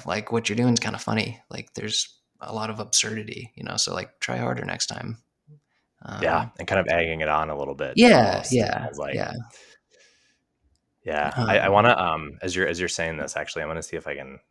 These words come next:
Speaker 2: I don't think this will screw up our recording if I pull up, um, I wanna pull up your website really quick. There's something that you have on there that I loved, um, and I wanna read it to everybody who's listening. Um,
Speaker 1: Oh, okay, yeah.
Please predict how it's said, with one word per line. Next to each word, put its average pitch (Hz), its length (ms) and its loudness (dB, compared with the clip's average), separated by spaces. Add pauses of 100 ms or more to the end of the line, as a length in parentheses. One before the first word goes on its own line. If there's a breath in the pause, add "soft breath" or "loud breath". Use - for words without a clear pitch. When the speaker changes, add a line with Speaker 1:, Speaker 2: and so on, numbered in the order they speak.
(100)
Speaker 2:
I 80 40 -16
don't 80 120 -10
think 76 140 -14
this 73 140 -12
will 76 60 -10
screw - 260 -10
up 71 120 -12
our 69 100 -6
recording 69 440 -10
if 71 160 -16
I 71 100 -8
pull 73 320 -8
up, 71 240 -10
um, 71 340 -12 (140)
I 85 40 -8
wanna 85 120 -6
pull - 180 -8
up 73 140 -8
your 71 120 -10
website 69 360 -8
really 69 180 -8
quick. 78 200 -10
There's 78 160 -6
something 95 260 -4
that 92 80 0
you 71 80 -2
have 76 240 0
on 71 140 -6
there 71 140 -6
that 71 120 -6
I 71 60 -6
loved, 71 680 -10 (240)
um, 69 280 -8
and 76 80 -14
I 76 60 -10
wanna 73 200 -8
read 71 180 -10
it - 160 -8
to - 100 -6
everybody 60 400 -8
who's 73 160 -14
listening. - 520 -14 (140)
Um, 69 220 -6
Speaker 1:
Oh, 104 140 0
okay, 113 180 -6 (100)
yeah. 120 240 -10